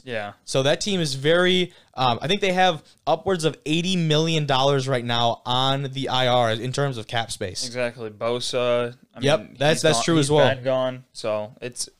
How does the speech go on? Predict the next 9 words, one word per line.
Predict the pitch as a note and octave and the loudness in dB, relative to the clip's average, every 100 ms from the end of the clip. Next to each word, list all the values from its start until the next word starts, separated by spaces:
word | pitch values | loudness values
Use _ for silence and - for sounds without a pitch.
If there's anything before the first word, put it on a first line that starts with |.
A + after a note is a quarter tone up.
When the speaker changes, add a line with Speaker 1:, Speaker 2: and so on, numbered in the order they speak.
| _ _ _ B2 | _ _ _ -10
Speaker 1:
I | B2 | -8
think | C#3 A#2+ | -8 -10
the | A#2 | -8
forty-niners | A#2+ A2+ G#2+ G#2+ G#2+ | -8 -8 -10 -12 -12
season's | G#2+ G#2+ G#2 | -14 -16 -20
pretty | - G#2+ G#2+ | -18 -16 -14
much, | G#2 - - - _ | -14 -16 -18 -20 _
you | _ | _
know, | G#2 | _